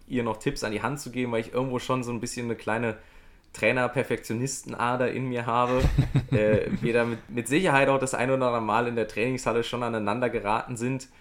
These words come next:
Speaker 1: das aber hinterher auch einfach immer wieder gut klären konnten, weil so wie ich für mich möchte, dass ich mit den Deutschen, mit meinen Jungs, mit meiner Truppe, mit denen ich seit Jahren zusammen bin, hier ein sau erfolgreiches Turnier spiele,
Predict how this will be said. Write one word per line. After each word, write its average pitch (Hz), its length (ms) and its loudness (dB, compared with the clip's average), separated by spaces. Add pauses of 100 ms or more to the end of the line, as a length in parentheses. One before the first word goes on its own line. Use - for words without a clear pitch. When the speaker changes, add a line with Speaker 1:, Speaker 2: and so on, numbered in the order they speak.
(200)
Speaker 1:
das 107 160 4
aber 110 140 4
hinterher 113 340 4
auch 110 140 2
einfach 107 260 -6
immer 117 240 -4
wieder 110 120 -2
gut 110 280 -8
klären 120 400 -4
konnten, 123 460 -4
weil 107 340 -2 (680)
so 113 240 -8
wie 117 100 -4
ich - 300 -10
für 113 80 -10
mich 135 220 -6
möchte, 127 360 -6
dass 110 440 -4 (260)
ich 113 140 -12
mit 107 320 -10 (180)
den 107 140 -8
Deutschen, 120 400 0
mit 107 120 -8
meinen 113 280 -2
Jungs, 120 520 -8 (300)
mit - 100 -14
meiner 117 280 -2
Truppe, - 260 -8
mit 117 160 -8
denen 110 160 -4
ich 110 100 -8
seit 110 200 -4
Jahren 117 240 -4
zusammen 110 400 -6
bin, 113 140 -6
hier 117 140 -8
ein 113 120 -8
sau 101 160 -4
erfolgreiches 110 680 -6
Turnier 113 320 -6
spiele, 113 500 -4